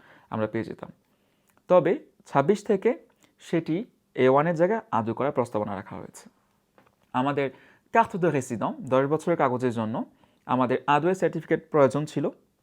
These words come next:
এটি আপনি অফিস সাথে করলে অফি আপনাকে কখনো সার্টিফিকেট দিবে না। আপনাকে ডেলফ বা টিসে বা ডিলফ এই ধরনের পরীক্ষাগুলো দিয়ে আপনাকে সার্টিফিকেট নিয়ে আপনার কাগজ জমা দিয়ে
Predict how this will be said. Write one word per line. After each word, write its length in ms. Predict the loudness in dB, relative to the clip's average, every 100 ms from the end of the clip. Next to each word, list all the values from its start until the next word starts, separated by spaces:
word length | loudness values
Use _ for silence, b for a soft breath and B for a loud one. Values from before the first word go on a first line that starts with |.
| _
এটি 220 | 0 2 0
আপনি 200 | 0 -4
অফিস 220 | -4 -6
সাথে 220 | -6 -4
করলে 260 | -2 0 0
অফি 240 | -2 -4
আপনাকে 300 | -6 -8 -8
কখনো 240 | -10 -10 -10
সার্টিফিকেট 480 | -10 -10 -10 -8 -6
দিবে 180 | -6
না। 120 | -6 -8 b b b b -10
আপনাকে 320 | -6 -6 -4
ডেলফ 260 | 0 -2 -2 -6
বা 160 | -4 -4
টিসে 420 | -6 -8 -6 -4
বা 200 | -4 -8
ডিলফ 360 | -6 -8 -8 -10
এই 120 | -8
ধরনের 260 | -6 -8 -6
পরীক্ষাগুলো 460 | -8 -6 -6 -6
দিয়ে 160 | -4 -6 b b b
আপনাকে 280 | -10 -8 -8
সার্টিফিকেট 560 | -8 -8 -8 -8 -8 -6
নিয়ে 240 | -6 -8 _ _ -12
আপনার 260 | -10 -8 -4
কাগজ 240 | -2 -2
জমা 220 | -4 -4
দিয়ে 220 | -4 -6